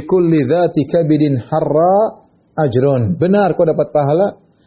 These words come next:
Setiap hewan yang memiliki, eh, hati yang dan dalam kondisi haus, kalau kau kasih minum, kau dapat pahala. Semua hewan."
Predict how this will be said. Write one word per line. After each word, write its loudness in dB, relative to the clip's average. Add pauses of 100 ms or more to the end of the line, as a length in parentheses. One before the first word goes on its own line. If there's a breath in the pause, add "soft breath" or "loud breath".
(120)
Setiap -2
hewan 2
yang 0
memiliki, 0 (800)
eh, -4 (140)
hati -2
yang -2
dan 0
dalam 0
kondisi 0
haus, -2
kalau -2
kau -2
kasih -4
minum, -2
kau 0
dapat -4
pahala. -14
Semua -8
hewan." -10